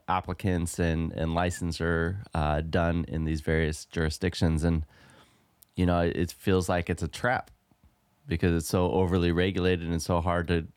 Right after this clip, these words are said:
actually make a successful business without, you know, making products that are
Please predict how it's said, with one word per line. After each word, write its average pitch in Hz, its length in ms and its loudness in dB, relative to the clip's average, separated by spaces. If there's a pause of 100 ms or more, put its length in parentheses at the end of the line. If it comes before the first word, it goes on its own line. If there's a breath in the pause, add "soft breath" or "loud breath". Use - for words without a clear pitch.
actually 85 360 -2
make 82 360 0
a - 80 -6
successful - 560 -4
business 87 640 -2
without, 87 540 0 (580 soft breath)
you 85 100 2
know, 87 120 4
making 92 320 0
products 110 400 0
that 85 180 2
are 85 240 2